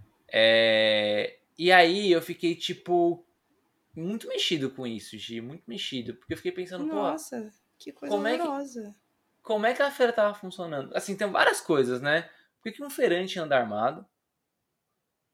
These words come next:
Speaker 1: O rapaz de vinte e seis anos foi tretar com o outro, tá mexendo com a, mexendo com a namorada, ah, foi proteger a honra,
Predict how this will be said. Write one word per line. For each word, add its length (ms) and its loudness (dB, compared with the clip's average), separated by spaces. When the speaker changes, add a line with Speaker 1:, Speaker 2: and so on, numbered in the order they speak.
Speaker 1:
O 60 -8
rapaz 600 4
de 180 -10
vinte 220 -10
e 40 -10
seis 360 -4
anos 640 0
foi 420 -6
tretar 460 0
com 80 -8
o 40 -2
outro, 180 -4
tá 120 0
mexendo 220 -8
com 60 -10
a, 140 -10
mexendo 260 -10
com 60 -6
a 40 -2
namorada, 420 2
ah, 180 -2
foi 240 -4
proteger 540 0
a 140 4
honra, 680 -2